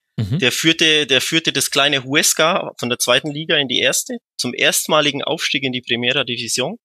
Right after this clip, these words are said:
Speaker 1: Mhm.
Speaker 2: Und dann kam Espanyol und das ist sein Jugendverein.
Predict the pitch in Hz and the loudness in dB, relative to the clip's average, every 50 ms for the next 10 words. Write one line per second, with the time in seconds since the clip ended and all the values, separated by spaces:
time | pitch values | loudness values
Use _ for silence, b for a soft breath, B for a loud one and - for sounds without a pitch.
0 | _ _ - 131 113 101 87 123 160 B B B B B B _ _ _ _ _ | _ _ -2 0 0 0 0 -2 -4 B B B B B B _ _ _ _ _
1 | _ - - 160 156 - 165 170 180 185 - 202 175 160 175 175 - - 151 135 | _ 0 2 2 2 4 2 0 2 2 0 2 2 2 2 2 2 2 0 2
2 | 135 151 185 240 - 214 180 160 151 151 - 160 - - 135 139 147 220 262 277 | 4 4 4 4 2 0 -2 -2 -2 0 0 0 2 2 0 0 0 -2 0 0
3 | 226 - - 135 80 - 123 135 208 247 | 0 0 2 2 4 4 2 2 0 -2